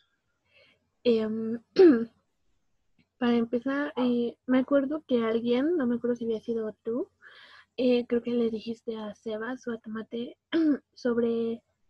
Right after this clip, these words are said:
eh, si hubiese un hijo entre Shallan y Adolin.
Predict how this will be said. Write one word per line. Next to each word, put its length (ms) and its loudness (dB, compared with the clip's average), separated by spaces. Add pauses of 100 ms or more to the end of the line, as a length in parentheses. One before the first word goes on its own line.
(680)
eh, 640 4
si 220 0
hubiese 480 2
un 240 4
hijo 380 2
entre 500 -4
Shallan 520 -4
y 180 -6
Adolin. 380 -2